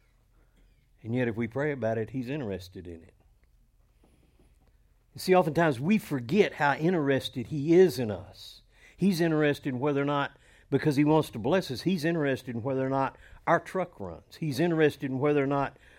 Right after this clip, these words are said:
what type of truck we buy or what job we take, who we marry. He's interested in all of those things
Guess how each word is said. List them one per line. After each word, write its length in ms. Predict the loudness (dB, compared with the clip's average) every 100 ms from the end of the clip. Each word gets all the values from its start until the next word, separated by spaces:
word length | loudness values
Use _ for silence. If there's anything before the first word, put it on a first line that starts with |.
| _
what 200 | 2 2
type 340 | 2 0 0 -2
of 120 | -12
truck 340 | -6 -6 -6
we 80 | -10
buy 320 | -4 -2 0 0
or 80 |
what 300 | 0 2 -2 -4 -20 -20 _ _ _ _ _ _ -18
job 520 | 0 4 6 6 4
we 160 | 0 -4
take, 580 | -4 -2 -2 -4 -16 -20 _ _ _ _ _ _ _ _ _ _ _ -14
who 100 | -6
we 140 | -4
marry. 400 | -2 -2 -4 -12 _ _ _ _ _ _ _ _ _ _ _ _ _ _ _ _ _ _ _ _ _ _ _ _ _
He's 220 | -6 2
interested 760 | 4 6 4 2 0 -2 -2 -4 _ -6
in 80 | -2
all 260 | 0 0
of 100 | -2
those 280 | -4 -6 -10
things 480 | -14 -16 -20 -20